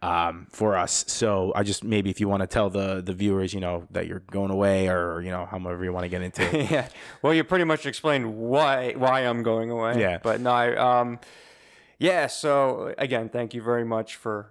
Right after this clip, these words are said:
Speaker 2: appreciating the work. And
Speaker 1: Fuck yeah,
Speaker 2: thanks,
Speaker 1: dude.
Speaker 2: thanks for, uh, allowing me to do the work, you
Speaker 1: Uh,
Speaker 2: know?
Speaker 1: it's our pleasure, dude.
Speaker 2: Yeah, and, uh, yeah, like I said, I'm, or actually, like Joe said,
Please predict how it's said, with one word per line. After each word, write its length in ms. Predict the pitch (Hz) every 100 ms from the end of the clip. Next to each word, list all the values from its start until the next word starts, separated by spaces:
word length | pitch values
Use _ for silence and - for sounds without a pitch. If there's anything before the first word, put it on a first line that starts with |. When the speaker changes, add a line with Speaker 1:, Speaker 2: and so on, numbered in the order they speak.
| 120
Speaker 2:
appreciating 600 | - 160 - 156 143 131
the 80 | 120
work. 360 | 123 123 117
And 80 | 120
Speaker 1:
Fuck 240 | 147 180
yeah, 220 | 147 120 101
Speaker 2:
thanks, 200 | - 117
Speaker 1:
dude. 200 | 143 156
Speaker 2:
thanks 260 | 147 147 -
for, 460 | 143 131 127 123
uh, 300 | 117 123 117 -
allowing 520 | 123 131 135 131 123
me 160 | 123
to 340 | 113 - 185 185
do 160 | 131
the 100 | 120
work, 400 | 113 107 117 - - - -
you 80 | 113
Speaker 1:
Uh, 60 | 110
Speaker 2:
know? 60 |
Speaker 1:
it's 100 | 113
our 140 | 90 87
pleasure, 340 | 107 113 101
dude. 240 | 87 92 90
Speaker 2:
Yeah, 280 | 123 139
and, 380 | 123 104 120 120
uh, 220 | 117 113 -
yeah, 180 | 131
like 120 | 123 123
I 40 |
said, 200 | - 120
I'm, 280 | 113 120 104 _
or 160 | 117 113
actually, 480 | 117 - 117 107 - - -
like 140 | 175
Joe 220 | 139 190
said, 260 | 180 120 110